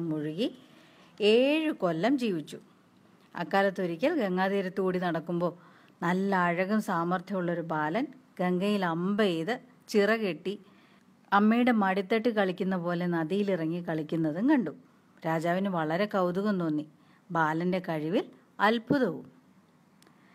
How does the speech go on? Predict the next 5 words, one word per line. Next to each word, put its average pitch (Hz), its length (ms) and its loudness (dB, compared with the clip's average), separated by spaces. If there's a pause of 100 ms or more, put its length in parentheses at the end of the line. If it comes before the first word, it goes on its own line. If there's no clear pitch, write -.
(480)
അദ്ദേഹം 262 420 6
ബാലൻ്റെ 208 420 2
സമീപത്തേക്ക് 185 640 -2
ചെന്നു. 156 300 -2 (240)
"എന്തൊരത്ഭുതം, 180 880 0